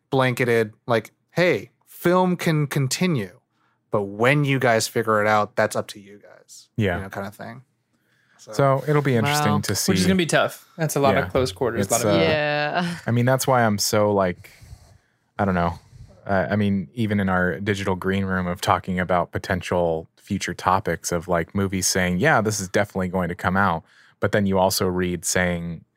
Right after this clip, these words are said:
Speaker 2: you also read something like A M C Theater saying, "We don't know if we're gonna be able to come back from this." I mean,
Speaker 1: Yeah.
Speaker 2: it's kind of like,
Speaker 3: Wow.
Speaker 2: okay, well, <laughs> it's just, it's
Speaker 3: Yeah.
Speaker 2: a, it's an interesting,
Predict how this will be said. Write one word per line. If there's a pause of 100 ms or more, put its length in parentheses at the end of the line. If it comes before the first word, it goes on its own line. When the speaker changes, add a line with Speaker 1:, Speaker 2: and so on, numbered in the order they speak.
Speaker 2:
you
also
read
something
like
A
M
C
Theater
saying,
"We
don't
know
if
we're
gonna
be
able
to (360)
come
back
from
this." (640)
I
mean,
Speaker 1:
Yeah.
Speaker 2:
it's
kind
of
like,
Speaker 3:
Wow. (640)
Speaker 2:
okay, (240)
well, (120)
<laughs> (1160)
it's
just,
it's
Speaker 3:
Yeah.
Speaker 2:
a,
it's
an
interesting,